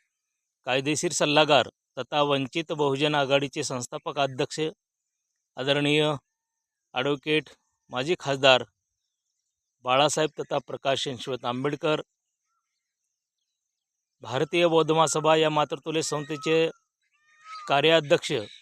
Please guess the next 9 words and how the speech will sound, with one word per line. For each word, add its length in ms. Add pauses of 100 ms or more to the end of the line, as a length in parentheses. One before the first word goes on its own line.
(540)
डॉक्टर 300
भीमरावजी 520
यशवंत 340
आंबेडकर, 580 (1040)
रिपब्लिकन 640
सेनेचे 480
सरसेनानी 580
आनंदराजे 460
आंबेडकर, 600